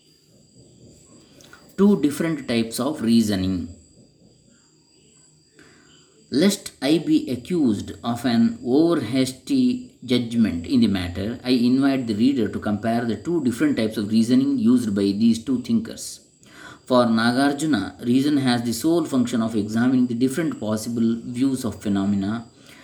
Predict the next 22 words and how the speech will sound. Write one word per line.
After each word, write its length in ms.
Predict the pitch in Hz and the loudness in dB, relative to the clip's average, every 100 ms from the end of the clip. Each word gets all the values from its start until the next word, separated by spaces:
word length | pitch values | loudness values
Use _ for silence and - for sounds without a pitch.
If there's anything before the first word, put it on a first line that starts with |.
| _ | _
and 260 | - 117 107 | -2 2 4
then 380 | 131 131 95 - | 4 2 0 -4
pronouncing 560 | 113 113 123 139 139 107 | 0 2 2 2 0 -2
its 160 | 101 | -2
judgment. 640 | - 117 104 107 90 87 - _ _ _ _ - - _ _ | -4 -4 -2 -4 -4 -6 -14 _ _ _ _ -20 -20 _ _
He 200 | 202 208 | 0 2
confines 520 | 190 175 180 180 - | 0 -4 -4 -4 -2
himself 640 | 143 135 147 92 - - | -2 0 -4 -4 -8 -10
to 100 | 143 | -4
the 120 | 139 127 | 0 0
phenomena 680 | 135 143 151 156 156 143 | 2 0 0 0 -2 -2
of 100 | 120 | -4
the 280 | 113 113 110 120 | 0 0 0 2
waking 380 | 135 143 160 | 2 2 -2
state 420 | 131 - 98 85 - | -4 -4 -6 -8 -6
and 280 | 117 113 107 | 0 0 0
comes 240 | 127 139 | -2 -2
to 120 | 139 | -2
the 220 | 117 117 | -2 -2
astounding 560 | - - 110 117 131 131 | -4 -6 -2 0 2 0
conclusion 680 | 123 113 123 180 - 110 98 | 0 -2 0 -2 -2 -2 -2
that 360 | 87 85 87 | -4 -8 -12